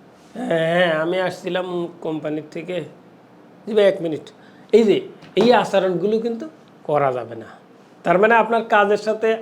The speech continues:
আপনার বাস্তবতার, আপনার বডি ল্যাঙ্গুয়েজ সব কিছু কিন্তু ঠিক রাখতে হবে। এরপরে টাইম বাউন্ড, টাইম বন্ড, সরি, টাইম বন্ড অর্থাৎ সময়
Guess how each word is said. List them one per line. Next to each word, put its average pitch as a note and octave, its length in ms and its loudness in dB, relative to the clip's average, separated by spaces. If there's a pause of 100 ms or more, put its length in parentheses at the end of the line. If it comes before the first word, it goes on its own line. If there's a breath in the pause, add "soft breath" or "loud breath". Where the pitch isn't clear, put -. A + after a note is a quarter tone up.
(120)
আপনার F3 280 0
বাস্তবতার, D3+ 720 -4 (240)
আপনার D#3+ 340 -2 (160)
বডি D3 300 2
ল্যাঙ্গুয়েজ D3 540 -4 (380 loud breath)
সব D#3 160 -10 (100)
কিছু F#3 260 -12
কিন্তু G3 240 -8 (260 loud breath)
ঠিক A3+ 200 -4
রাখতে C#3+ 300 -4
হবে। - 280 -18 (400 loud breath)
এরপরে C4 420 2
টাইম A3 520 2
বাউন্ড, F3 340 4 (1300)
টাইম G3 300 4
বন্ড, F3+ 280 4 (640)
সরি, - 260 -18
টাইম F#3+ 340 4
বন্ড D#3+ 260 4
অর্থাৎ F3 260 2 (540 loud breath)
সময় F#3+ 380 4